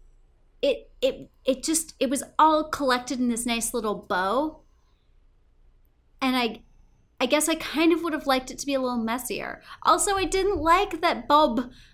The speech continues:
totally sold them out. Like, there was no reason for him to sell them out. He was dying. He was gonna die. He got shot in the stomach. He was dead.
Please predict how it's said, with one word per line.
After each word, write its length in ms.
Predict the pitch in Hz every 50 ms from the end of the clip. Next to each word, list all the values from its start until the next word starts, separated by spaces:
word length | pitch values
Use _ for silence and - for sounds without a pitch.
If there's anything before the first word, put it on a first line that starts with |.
| - - -
totally 360 | - - 320 320 311 330 339
sold 240 | - - 359 349 339
them 100 | 359 349
out. 460 | 370 403 370 254 202 - - - - _ -
Like, 160 | 294 339 311
there 100 | 427 392
was 160 | 392 320 320
no 340 | 320 330 339 349 349 349 311
reason 440 | 302 359 381 403 392 392 370 311 311
for 140 | - 269 262
him 100 | 233 220
to 80 | 214 226
sell 160 | - 220 202
them 120 | 196 202 190
out. 180 | 190 185 214
He 100 | 226 311
was 220 | 311 349 330 262 -
dying. 400 | 311 277 330 359 311 226 196 214
He 120 | 240 269
was 180 | 269 320 262 233
gonna 260 | 247 294 285 311 285
die. 300 | - 294 302 311 247 214
He 80 | 214 202
got 160 | 226 - -
shot 300 | - - - 269 269 -
in 80 | 269 285
the 80 | 294 -
stomach. 320 | - - 294 247 190 185
He 80 | - 220
was 180 | 226 226 202 208
dead. 520 | - - 269 247 220 - - - -